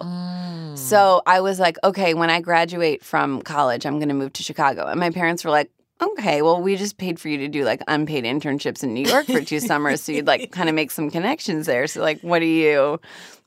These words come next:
Speaker 2: And I was like, "No, I have to go to Chicago." And they were like, "Okay."
Speaker 1: Yeah.
Speaker 2: <laughs>
Speaker 1: Did they foresee, like, a comedy career happening, or were they a little bit like, "I don't think our daughter knows what she's doing yet"?
Speaker 2: To their credit,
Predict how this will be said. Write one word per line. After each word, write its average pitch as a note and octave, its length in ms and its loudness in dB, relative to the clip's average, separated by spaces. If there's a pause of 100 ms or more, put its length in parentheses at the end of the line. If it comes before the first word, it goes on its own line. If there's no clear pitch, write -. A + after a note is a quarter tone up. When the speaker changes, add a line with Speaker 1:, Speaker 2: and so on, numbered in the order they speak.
Speaker 2:
And F#3+ 140 2
I F#3+ 80 6
was G3 100 0
like, F#3+ 160 4
"No, A3 480 6
I G3 80 6
have G#3 100 2
to A3+ 100 -6
go G3 80 4
to E3+ 80 0
Chicago." C3+ 520 2
And C#3+ 120 0
they D3 40 -2
were C#3 60 -2
like, C3+ 260 -2 (520)
"Okay." B3 420 0 (320)
Speaker 1:
Yeah. B3 80 4 (320)
Speaker 2:
<laughs> B3 300 -10
Speaker 1:
Did A#3+ 120 -2
they C#4+ 180 0
foresee, A#3+ 500 -2
like, G#3 180 2
a G3+ 80 2
comedy G3+ 680 -2 (340)
career A#3+ 240 0
happening, A3+ 460 2
or F#3 80 0
were F3+ 100 -4
they G3 120 2
a F#3+ 60 0
little F#3+ 200 -2
bit E3+ 160 0
like, E3 380 0 (100)
"I F#3 100 4
don't G3 180 2
think F#3 220 -4
our D#3 100 0
daughter C#3+ 360 0
knows C3+ 360 -6
what C3+ 140 -8
she's C3+ 480 -8
doing A#2+ 560 -8
yet"? A#2 380 -4 (220)
Speaker 2:
To C4+ 100 4
their D4 260 4
credit, A3 400 2